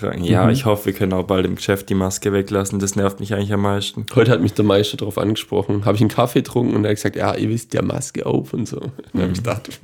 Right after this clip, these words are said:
Speaker 2: „Okay,
Speaker 1: Wow.
Speaker 2: <laughs> hast nichts Besseres
Speaker 1: Dann
Speaker 2: zu
Speaker 1: tut
Speaker 2: tun.“
Speaker 1: man auf dem, ich denke immer mal, auf dem Gang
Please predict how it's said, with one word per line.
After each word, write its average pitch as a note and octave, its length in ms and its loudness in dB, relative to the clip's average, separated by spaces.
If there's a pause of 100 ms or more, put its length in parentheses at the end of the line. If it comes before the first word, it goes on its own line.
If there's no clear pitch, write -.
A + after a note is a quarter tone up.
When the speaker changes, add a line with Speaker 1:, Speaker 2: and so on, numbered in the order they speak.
(340)
Speaker 2:
„Okay, - 220 0
Speaker 1:
Wow. G1+ 240 2 (140)
Speaker 2:
<laughs> - 120 -18
hast - 220 4
nichts B2+ 220 4
Besseres G#2 440 4
Speaker 1:
Dann - 60 -10
Speaker 2:
zu A#2 160 -6
Speaker 1:
tut A#2+ 140 0
Speaker 2:
tun.“ G#2 60 2
Speaker 1:
man F#2 100 4
auf G2+ 120 0
dem, G#2 160 0 (200)
ich G#2+ 80 -2
denke A2+ 220 2
immer A2 160 0
mal, G2+ 200 -2
auf G2+ 140 -6
dem G2+ 180 -2
Gang A2+ 460 0